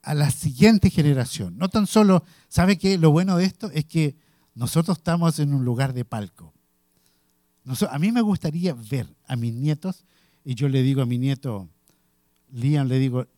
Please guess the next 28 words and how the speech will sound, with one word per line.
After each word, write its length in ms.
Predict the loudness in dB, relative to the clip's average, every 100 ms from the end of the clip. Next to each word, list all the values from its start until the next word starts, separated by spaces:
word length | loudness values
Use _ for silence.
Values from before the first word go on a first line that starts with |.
| -8
"Liam, 460 | 0 0 0 -4
¿qué 160 | -6 -4
vas 200 | -2 0
a 60 | -2
hacer?". 240 | -2 -4 -6
Tuve 200 | -8 -8
que, 160 | -8 -14 _ _ _
tuve 180 | 0 2
que 120 | 0
cambiarle 540 | -4 -6 -4 -4 -2 -4
el 180 | -4 -10
chip. 260 | -8 -6 -6 _ _ _ _ _ _ _ _ _ _ _
Entonces 300 | -4 -2 0
él 80 | -2
es 80 | -2
chiquitito 540 | -6 -8 -4 -4 -4
y 20 |
me 120 | -6 -6
dice, 180 | -8
"Pap-, 220 | -10 -12 _
eh, 260 | -12 -12 -8
opa", 420 | -8 -4 -4 -6 -10
me 140 | -10
dice, 280 | -10 -10 -10
"Opa, 320 | -10 -10 -12 _ _ _ _ _
yo 200 | -6 -4
quiero 240 | -2 -4 -4
ser 520 | -4 -4 -4 -6